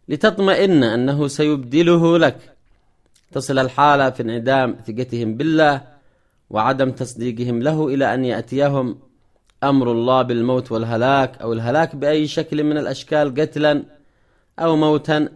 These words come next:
تزهق أنفسهم وهم كافرون، لأنهم يعيشون الكفر في قلوبهم. هناك أيضًا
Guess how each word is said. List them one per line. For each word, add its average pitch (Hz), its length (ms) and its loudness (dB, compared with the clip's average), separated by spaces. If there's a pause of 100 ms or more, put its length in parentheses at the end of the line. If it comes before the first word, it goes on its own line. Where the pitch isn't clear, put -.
تزهق 151 520 0 (140)
أنفسهم 131 680 -4
وهم 127 320 -6 (180)
كافرون، 110 760 -4 (720)
لأنهم 117 400 -4
يعيشون 107 440 -6
الكفر 139 560 -4
في 165 160 -2
قلوبهم. 107 680 -6 (1400)
هناك 202 360 2
أيضًا 196 520 4